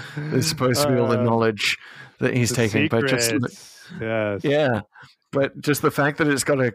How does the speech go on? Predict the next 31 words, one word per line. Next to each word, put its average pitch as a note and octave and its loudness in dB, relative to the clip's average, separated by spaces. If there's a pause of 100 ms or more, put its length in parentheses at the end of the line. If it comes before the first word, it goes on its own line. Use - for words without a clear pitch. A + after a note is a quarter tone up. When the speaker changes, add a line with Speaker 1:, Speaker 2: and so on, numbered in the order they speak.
Speaker 1:
carrying A#2+ 2
case A#2+ 2
handle, B2 0 (680)
uh, A2+ 2
Speaker 2:
Yeah. G#2+ 2
Speaker 1:
it C3+ 2
just, B2+ 0
it C3+ -2
looks C3+ -2
so A#2+ 2
unintentionally A#2 2
comical, A2 0
as G#2+ 0
does G#2 0
so G#2+ 0
much G#2 0
of A2+ -6
this G#2 -2
story. G#2+ -2 (400)
Speaker 2:
Yeah, A2 0
it's, - -8
it's D3 -12
funny. D#3 0
It's B2+ -6
like, A#2 -4
"Let A2+ -4
me D3+ -4
just D#3+ -6
get F#3 0
my G#3 0
secrets. - -2